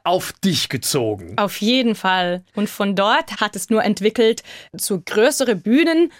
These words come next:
Speaker 2: und größeres Publikum und wollte eigentlich als junges, junges Mädchen oder junges Kind, dass alle Augen zu mir wären und wollte einfach auf der Bühne stehen. Es war egal,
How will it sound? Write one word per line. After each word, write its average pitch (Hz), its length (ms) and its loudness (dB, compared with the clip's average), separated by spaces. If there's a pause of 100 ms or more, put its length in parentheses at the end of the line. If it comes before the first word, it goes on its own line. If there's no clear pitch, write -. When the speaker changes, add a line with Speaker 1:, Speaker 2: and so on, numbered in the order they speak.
(180)
Speaker 2:
und 202 400 -4
größeres 214 520 -2
Publikum 269 760 2 (300)
und 196 440 -4
wollte 226 400 -2
eigentlich 220 540 0
als 180 300 -4
junges, - 760 -4
junges 185 480 -6
Mädchen 185 380 -2
oder 180 100 0
junges 185 320 -2
Kind, 294 220 0 (340)
dass - 480 -2 (340)
alle 262 260 0
Augen 247 520 2 (560)
zu - 160 -4
mir 254 420 6 (420)
wären 214 520 0 (380)
und 254 360 4
wollte 269 340 2
einfach 254 360 0
auf 359 240 0
der 302 120 0
Bühne 262 340 4
stehen. 240 480 2
Es - 180 -6
war 208 160 0
egal, 214 600 0